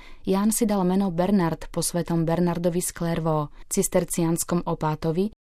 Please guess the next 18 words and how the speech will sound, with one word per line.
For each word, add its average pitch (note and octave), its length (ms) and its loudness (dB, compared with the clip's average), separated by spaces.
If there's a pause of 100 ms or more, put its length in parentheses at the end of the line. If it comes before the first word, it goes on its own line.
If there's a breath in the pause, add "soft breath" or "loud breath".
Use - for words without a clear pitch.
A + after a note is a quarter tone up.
(140)
a E3+ 80 -2
spolu F3 320 2
so E3+ 80 6
svojimi E3 480 2
druhmi E3 320 4
žili G#3+ 240 2
život F#3 320 0
pustovníkov, E3 880 0 (160)
modlili G3+ 400 4
sa, F#3+ 400 -2
robili D#3+ 400 -2
pokánie, F3 560 0 (400 loud breath)
dodržiavali F3 640 2
silencium, E3+ 720 0
teda D#3+ 320 -2
tichosť, - 560 -4
a G#3+ 160 -4
pracovali. D3+ 640 -2